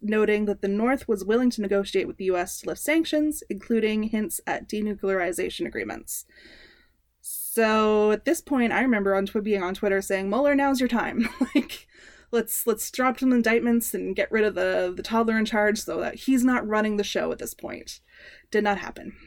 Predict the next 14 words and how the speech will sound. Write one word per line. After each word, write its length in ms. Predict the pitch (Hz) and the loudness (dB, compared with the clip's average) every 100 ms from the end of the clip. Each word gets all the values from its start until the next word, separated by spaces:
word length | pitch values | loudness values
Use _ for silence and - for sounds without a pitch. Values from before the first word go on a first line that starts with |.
| - - _ _ _ _ _ - - | -20 -20 _ _ _ _ _ -10 -2
Uh, 160 | 214 202 | 0 0
in 100 | - | 0
April, 340 | 247 294 311 | 2 2 4
North 260 | 240 240 - | 4 2 2
and 120 | 220 | 0
South 160 | 226 214 | 0 -2
Korean 260 | - 196 | -2 -2
leaders 320 | 190 185 185 202 | 0 0 0 -2
met 220 | 190 - | -4 -6
in 80 | 185 | -8
the 60 | |
D 180 | 180 170 | -4 -2
M 140 | 190 | -2
Z, 220 | 190 247 | -2 0